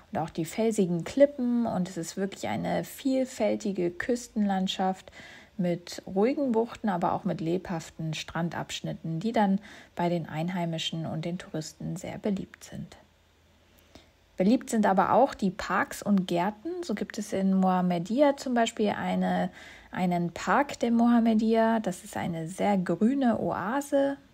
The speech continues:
sehr beliebt bei Einheimischen und Touristen. Und in Rabat gibt es ä-, ähnliche Gärten, ähm, viele Jardins mit exotischen Pflanzen.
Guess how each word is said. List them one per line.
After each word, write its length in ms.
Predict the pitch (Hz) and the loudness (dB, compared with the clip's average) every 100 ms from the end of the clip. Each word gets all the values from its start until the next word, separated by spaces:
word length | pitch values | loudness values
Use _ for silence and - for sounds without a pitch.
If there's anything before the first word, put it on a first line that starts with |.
| _ _ _ _ - | _ _ _ _ -20
sehr 260 | - 175 214 | -4 0 2
beliebt 540 | 214 208 233 - - - - - - _ _ _ | 2 2 0 -8 -18 -20 -20 -20 -20 _ _ _
bei 300 | 185 185 190 | -2 0 0
Einheimischen 640 | 196 202 196 196 196 - | 2 2 2 2 0 0
und 180 | 196 196 | 0 0
Touristen. 540 | 202 202 208 - 190 | 0 0 -2 -2 -2
Und 260 | 185 180 - | 0 -2 -4
in 260 | - 180 175 | -2 -2 -2
Rabat 520 | 170 170 190 233 - | -2 0 2 2 2
gibt 260 | 208 208 | 0 0
es 140 | 190 - | -4 -4
ä-, 100 | 214 - - | -6 -8 -12
ähnliche 500 | - 214 277 247 208 | 0 2 4 4 2
Gärten, 580 | 175 247 - - 226 220 - - - _ | 2 2 0 2 0 0 -4 -18 -20 _
ähm, 520 | 180 180 175 175 170 175 _ - - _ _ _ | -4 -2 -2 -2 -4 -8 _ -20 -20 _ _ _
viele 360 | - 208 202 | -4 2 4
Jardins 960 | 196 185 170 165 190 226 240 233 - - - | 4 2 0 2 2 4 2 0 -12 -18 0
mit 400 | 180 180 - - | 2 2 -4 -10
exotischen 1040 | 160 - - 226 233 196 - 175 170 170 - _ _ _ - | -10 -6 -2 0 0 -2 -2 -2 -4 -6 -8 _ _ _ -20
Pflanzen. 880 | - 175 196 233 233 233 220 226 | -8 -2 2 0 0 0 0 0